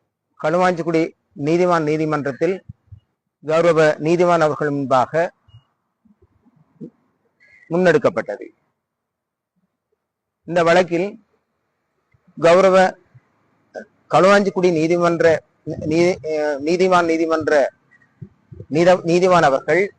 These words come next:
வரலாற்று சிறப்புமிக்க ஒரு கட்டளையை ஆக்கியிருந்தார்கள். அதாவது, அவர்கள் தங்களை, தங்-, அவரது, அவர்கள் தங்களது கட்டளையில்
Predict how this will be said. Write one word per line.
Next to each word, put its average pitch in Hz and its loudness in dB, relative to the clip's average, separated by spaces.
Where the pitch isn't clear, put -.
வரலாற்று 196 2
சிறப்புமிக்க 165 0
ஒரு 156 2
கட்டளையை 160 2
ஆக்கியிருந்தார்கள். 120 -4
அதாவது, 165 0
அவர்கள் 170 2
தங்களை, 170 0
தங்-, 170 0
அவரது, 170 0
அவர்கள் 185 0
தங்களது 165 -2
கட்டளையில் 190 0